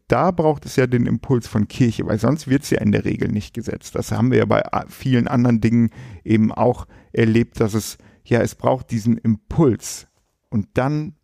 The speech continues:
fangen die Menschen an, sich drüber Gedanken zu machen. Dann werden Regenbogenfahnen aufgehangen an der Gemeinde und so weiter und so weiter. Dann wird es immer noch nicht bei allen Menschen deswegen ankommen.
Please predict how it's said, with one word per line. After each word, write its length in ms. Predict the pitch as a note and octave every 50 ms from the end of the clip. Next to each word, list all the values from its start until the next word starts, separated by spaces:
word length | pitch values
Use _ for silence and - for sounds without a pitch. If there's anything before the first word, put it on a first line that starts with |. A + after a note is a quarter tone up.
| _ _ _ _ _ _
fangen 340 | _ - - - A2 G#2 G#2
die 100 | G#2+ G2+
Menschen 340 | G2+ G#2 G2 G2 - - A2+
an, 160 | G#2+ G#2 G#2
sich 140 | - G#2+ -
drüber 260 | - - G#2+ G2+ G2+
Gedanken 400 | G2+ G2+ G2 - - - A2+ B2+
zu 180 | - - - -
machen. 300 | A#2 G2 - B2 B2 G#2
Dann 240 | - C3+ E3 F3 D#3
werden 220 | B2 B2 A2 G#2+
Regenbogenfahnen 960 | G2+ G2 G#2+ G#2 G#2 G#2 G2 F#2+ G#2 G#2 G#2 G#2 - - - - G#2 G2+ - -
aufgehangen 640 | - - - - - - G2+ F#2 F2+ G2+ G2+ G2 -
an 240 | - - A2 A2 G#2+
der 80 | G#2+
Gemeinde 520 | G2+ G2+ G2+ G2 G2 G2 G2+ G2+ G2 G#2+ -
und 180 | - - E3+
so 180 | - - C#3 A2
weiter 240 | A2 G2+ G2+ - G#2
und 120 | A#2 -
so 100 | - C3+
weiter. 340 | D3+ E3+ E3 D3 - - - - - - - - - -
Dann 180 | - D3 D#3 D3+
wird 120 | G3 G3
es 180 | F#3+ E3+ - - _
immer 240 | - G3+ A3 B3+ A#3+
noch 160 | G#3 F#3 E3+
nicht 180 | E3+ F#3 E3+ -
bei 100 | - -
allen 260 | - - D3 C#3+ C#3+
Menschen 360 | C#3 C3 C3 C3 - C3+ A#2+
deswegen 400 | A2+ A2 - - A#2 A2 G#2+ G#2+
ankommen. 560 | F#2+ - E3+ F3 - - - - - - F#2+